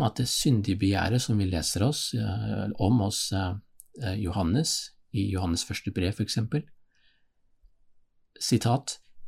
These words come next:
"ikke ødelegger vår evne til å lese kroppens språk i lys av sannheten, og å lese den på en stadig modnere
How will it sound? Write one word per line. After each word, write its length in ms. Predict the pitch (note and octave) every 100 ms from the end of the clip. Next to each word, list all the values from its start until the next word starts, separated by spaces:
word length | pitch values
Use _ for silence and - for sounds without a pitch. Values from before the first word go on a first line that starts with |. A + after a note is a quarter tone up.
| -
"ikke 440 | D3+ - - C3 -
ødelegger 540 | B2+ F#2+ F2+ G#2+ A2+
vår 140 | G#2+ G#2+
evne 420 | A2 A2 F#2+ D#3
til 180 | - B2
å 80 | A#2+
lese 400 | B2 F2+ - G2+
kroppens 540 | - F#2+ - F#2 F2+ -
språk 460 | - C3 F3+ - -
i 100 | G#2+
lys 300 | G2 F2+ -
av 80 | G#2
sannheten, 600 | - G2 F2 G2 - G#2 _ _ _ _ _ _ _ _ _ _ _ _ _ _ _ _ _ _ _ -
og 200 | A2 A2
å 100 | G#2 -
lese 460 | A#2 F2 - G2+
den 300 | G2+ B2 F#3+
på 160 | F3+ A#2
en 40 |
stadig 420 | G2 - G#2 F#2+ G2+
modnere 600 | A2+ F#2 - D#2+ A#2+